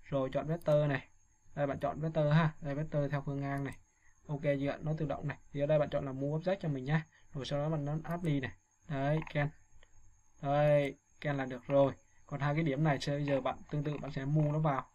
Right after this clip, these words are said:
Thì bạn chọn vào cho nó sáng lên cho mình. Chọn cho nó sáng lên ha.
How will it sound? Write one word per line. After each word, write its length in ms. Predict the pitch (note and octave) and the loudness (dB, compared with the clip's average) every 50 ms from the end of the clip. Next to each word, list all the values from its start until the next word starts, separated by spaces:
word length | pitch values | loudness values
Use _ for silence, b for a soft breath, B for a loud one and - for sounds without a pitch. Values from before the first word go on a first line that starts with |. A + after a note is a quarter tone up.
| - - - B B B B - - | -16 -16 -16 B B B B -12 -8
Thì 80 | C#3+ | -6
bạn 160 | C3+ C#3 C#3 D#3+ - - | -4 -4 -6 -6 -8 -6
chọn 240 | - D3 - - D3 | -4 -4 -4 -4 -2
vào 140 | C#3+ C3+ C3+ | -2 -2 -2
cho 140 | C3 D3 D3 | -2 -2 0
nó 100 | D#3+ D#3+ | 0 0
sáng 240 | D#3 D#3+ D#3+ F3 G3 | 0 0 -2 0 0
lên 180 | F#3 E3 D#3 | 2 2 2
cho 80 | D#3 D#3 | 2 0
mình. 180 | C#3+ C3+ C3+ - - - - - - - - - - _ - - _ - - - - - - _ - - - - | 0 -2 -4 -6 -8 -12 -18 -20 -20 -20 -20 -20 -20 _ -20 -20 _ -20 -20 -20 -20 -20 -20 _ -20 -20 -14 -10
Chọn 160 | - - - | -10 -8 -6
cho 100 | - D3+ | -4 -4
nó 60 | D3 D3+ | -4 -2
sáng 220 | D3+ D3+ D#3+ E3+ | -2 0 0 2
lên 180 | F3 F3 D#3 D#3 | 4 6 6 6
ha. 160 | E3+ E3 | 6 4